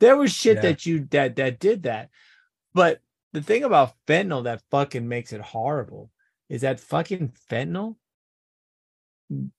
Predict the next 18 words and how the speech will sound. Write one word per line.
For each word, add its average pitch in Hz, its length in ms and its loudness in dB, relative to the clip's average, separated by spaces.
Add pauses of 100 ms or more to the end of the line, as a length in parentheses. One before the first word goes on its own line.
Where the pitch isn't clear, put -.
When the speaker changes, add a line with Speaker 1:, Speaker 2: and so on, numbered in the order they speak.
(220)
Speaker 1:
and 147 340 -2
I 135 60 0
hate 151 360 0
to 139 60 -10
reiterate 113 580 -4
this, 104 300 -14
and 123 180 -8
I 131 100 -2
tell 196 280 0
my 123 200 -2
kids 165 320 -6
this, 156 120 -4
I 120 80 -6
tell 160 160 0
everyone 117 300 0
I 104 80 -8
can, 151 320 -6 (340)
guys, 180 320 4